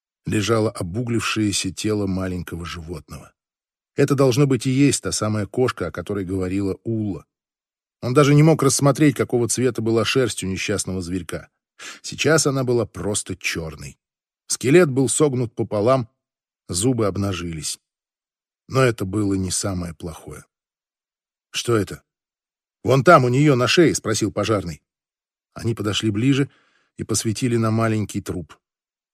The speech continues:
Медь. Тонкая проволока из провода, которая каким-то образом уцелела. Дело явно нечисто. Кто-то убил животное.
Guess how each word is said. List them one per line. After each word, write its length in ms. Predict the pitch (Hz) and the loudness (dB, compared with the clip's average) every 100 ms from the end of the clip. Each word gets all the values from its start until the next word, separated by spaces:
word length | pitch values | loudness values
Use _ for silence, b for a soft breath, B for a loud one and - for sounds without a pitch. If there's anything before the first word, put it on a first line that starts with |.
| _ _ _ - | _ _ _ -12
Медь. 520 | 98 101 92 - - _ _ _ _ _ _ _ | -6 -4 -4 -8 -14 _ _ _ _ _ _ _
Тонкая 420 | - 123 110 113 | -2 0 0 -2
проволока 640 | 104 104 123 120 117 101 117 | -2 -2 2 2 2 0 -4
из 220 | - - | -6 -10
провода, 560 | - 101 120 120 127 b b b b b _ | -6 0 2 2 0 b b b b b _
которая 320 | - 98 104 | -12 -4 -2
каким-то 440 | 107 101 113 110 123 | -2 -2 -2 0 0
образом 320 | 107 107 127 | 0 -2 -4
уцелела. 600 | - - 117 104 92 76 - _ _ _ _ _ _ _ _ _ _ | -6 -4 0 0 -2 -8 -16 _ _ _ _ _ _ _ _ _ _
Дело 300 | 87 95 90 | -8 -6 -4
явно 320 | 92 95 87 90 | -4 -4 -4 -4
нечисто. 500 | 98 - 85 - _ _ _ _ _ _ | -4 -4 -8 -10 _ _ _ _ _ _
Кто-то 460 | - - 175 156 120 - | -4 6 6 6 0 -2
убил 400 | 120 110 143 101 | -2 2 2 2
животное. 640 | 120 131 127 - 90 | 2 4 4 2 -12